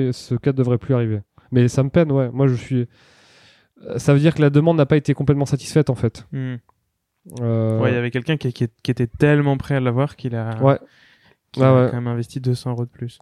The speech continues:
Speaker 1: Moi, ça m'intéresse pas de, enfin, moi, je suis pas une marque de luxe qui veut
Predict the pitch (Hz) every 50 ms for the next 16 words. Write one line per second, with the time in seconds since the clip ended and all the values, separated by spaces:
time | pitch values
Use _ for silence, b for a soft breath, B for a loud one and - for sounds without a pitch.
0 | _ - - 147 160 - - 151 147 139 - 151 147 143 - - 185 170 156 156
1 | 147 - - 151 143 143 139 143 156 180 165 - - 143 175 170 170 165 151 147
2 | 151 175 196 170 - - - 151 139 139